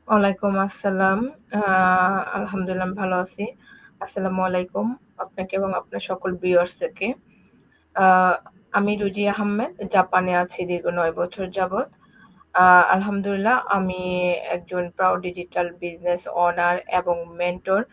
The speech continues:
বর্তমানে আমি একজন কোচ হিসাবে নিয়োজিত আছি। তো, উম, জাপানে আসার পর আমি একটা জব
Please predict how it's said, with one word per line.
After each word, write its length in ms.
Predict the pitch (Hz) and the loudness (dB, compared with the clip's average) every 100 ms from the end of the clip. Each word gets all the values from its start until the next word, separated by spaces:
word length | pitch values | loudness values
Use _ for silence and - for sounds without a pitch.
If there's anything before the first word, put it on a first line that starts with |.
| - - - 180 | -16 -20 -14 0
বর্তমানে 480 | 185 175 180 180 180 | 2 2 0 0 0
আমি 160 | 175 | 0
একজন 280 | 175 175 175 | 0 0 -6
কোচ 300 | 175 185 185 | -6 -8 -8
হিসাবে 400 | 190 185 185 190 | -8 -4 -4 -2
নিয়োজিত 380 | 180 180 180 180 | -4 -4 -6 -2
আছি। 420 | 180 180 - 247 - _ _ _ _ _ _ _ _ | 0 0 -2 -6 -8 _ _ _ _ _ _ _ _
তো, 260 | 202 190 185 | -4 0 2
উম, 400 | 175 175 175 175 | 0 -2 -4 -2
জাপানে 320 | 202 196 220 226 | 0 2 2 2
আসার 340 | 226 226 226 | 2 2 0
পর 220 | - 220 | 2 4
আমি 200 | 220 208 | 4 4
একটা 180 | 208 220 214 | 0 -2 -2
জব 220 | - 190 | 2 2